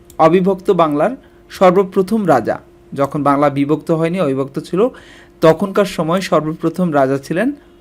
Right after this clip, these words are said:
লক্ষণ সেন। অবিভক্ত বাংলার শেষ মুখ্যমন্ত্রী কে ছিলেন? শেষ মুখ্যমন্ত্রী ছিলেন হোসেন শহীদ সোহরাওয়ার্দী। তিনি অবিভক্ত বাংলার শেষ মুখ্যমন্ত্রী ছিলেন।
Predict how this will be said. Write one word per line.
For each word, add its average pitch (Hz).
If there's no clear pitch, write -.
লক্ষণ 170
সেন। 113
অবিভক্ত 214
বাংলার 185
শেষ -
মুখ্যমন্ত্রী 175
কে 139
ছিলেন? 113
শেষ 180
মুখ্যমন্ত্রী 160
ছিলেন 165
হোসেন 165
শহীদ 165
সোহরাওয়ার্দী। 135
তিনি 175
অবিভক্ত 147
বাংলার 165
শেষ 175
মুখ্যমন্ত্রী 131
ছিলেন। 120